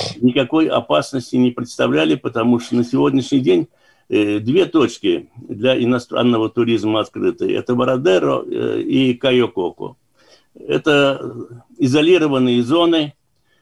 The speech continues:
э, пропускная система, э, кроме иностранцев туда, м,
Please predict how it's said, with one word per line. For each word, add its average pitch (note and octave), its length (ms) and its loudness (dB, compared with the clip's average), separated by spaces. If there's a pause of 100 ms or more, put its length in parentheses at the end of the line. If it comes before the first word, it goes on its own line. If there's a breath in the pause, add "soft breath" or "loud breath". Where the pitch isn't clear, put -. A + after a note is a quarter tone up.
(140)
э, A2 440 2 (1160)
пропускная C#3+ 720 0
система, D#3+ 720 0 (300)
э, A2+ 180 2
кроме D3 500 2
иностранцев C3+ 640 0
туда, C3+ 400 0
м, A2+ 580 -6